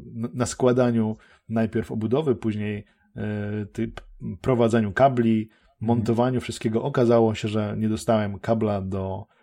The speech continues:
Speaker 1: podłączenia, mm, ekranu, Wobec tego musiałem radzić sobie sam. Wziąłem, y, z-, ze starego C D romu kabel zasilający,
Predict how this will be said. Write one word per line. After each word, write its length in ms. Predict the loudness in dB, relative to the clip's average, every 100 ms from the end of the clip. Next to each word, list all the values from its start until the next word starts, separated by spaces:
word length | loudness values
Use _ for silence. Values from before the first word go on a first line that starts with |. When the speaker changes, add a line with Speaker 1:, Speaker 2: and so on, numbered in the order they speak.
| _
Speaker 1:
podłączenia, 880 | -4 -2 -2 -2 -2 -2 -2 -4 -6 -12 -10
mm, 560 | -8 -6 -8 -8 -10 -8
ekranu, 520 | -4 0 2 0 -4 _ _ _ _
Wobec 200 | -4 -2
tego 200 | 0 0
musiałem 380 | 0 0 0 2
radzić 300 | 4 4 0
sobie 240 | -4 -4 -2
sam. 360 | 0 0 -2 -6 -6 -4
Wziąłem, 520 | 0 2 0 -4 -6 -10 _ _ -12
y, 340 | -8 -6 -6 -8
z-, 100 | -6
ze 160 | -6
starego 420 | -4 0 0 0 -2
C 140 | 0
D 140 | 2
romu 480 | 2 0 -2 -6 -8 _ _ _ -4
kabel 280 | 2 4 2
zasilający, 760 | 0 0 0 0 -2 -2 -2